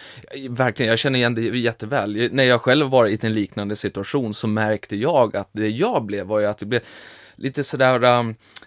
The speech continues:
känslorna är liksom utanpå, man blir inte sig själv, man reagerar på saker så som man har sett andra göra tidigare, därför att man har själv varit che-, chef, och så ser man,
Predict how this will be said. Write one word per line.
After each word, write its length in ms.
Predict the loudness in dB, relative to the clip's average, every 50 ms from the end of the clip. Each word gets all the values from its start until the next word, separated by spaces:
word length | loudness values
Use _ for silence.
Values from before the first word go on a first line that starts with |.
| _
känslorna 540 | -6 -2 0 0 0 0 -2 -4 -2 0 2
är 60 | 2
liksom 340 | 2 0 0 0 -4 -4 -2 -2
utanpå, 920 | -2 -4 -4 -4 -2 -2 -2 -2 -4 -2 -2 0 2 2 2 2 0 -2 -4
man 260 | -2 0 0 0 0
blir 140 | 0 0 0
inte 200 | -2 -2 -4 -4
sig 180 | -2 -2 -2
själv, 340 | -2 2 2 2 2 2 0
man 160 | 0 2 2
reagerar 840 | 2 4 2 2 2 2 0 0 2 2 2 2 4 4 4 4 2
på 220 | 0 _ -4 -4 -2
saker 460 | 0 0 2 2 0 0 -2 -4 -4
så 280 | -4 -2 -2 0 0 0
som 140 | -2 -2
man 100 | -2 -2
har 60 | -2 -2
sett 200 | 0 -2 -2 0
andra 500 | 0 0 0 0 -2 -2 0 2 4 6
göra 200 | 6 6 4 4
tidigare, 420 | 0 -2 -4 -4 -2 0 0 2
därför 200 | 2 0 -2 -2
att 40 | -4
man 100 | -2 -4
har 40 | -4
själv 240 | 0 0 0 0 2
varit 220 | 2 0 0 0 0
che-, 320 | 0 0 0 0 -2 -6
chef, 340 | -4 0 0 0 0 0 -4
och 80 | -4
så 120 | -4 -4 -6
ser 240 | -4 -2 -2 -2 0
man, 220 | 0 0 0 -2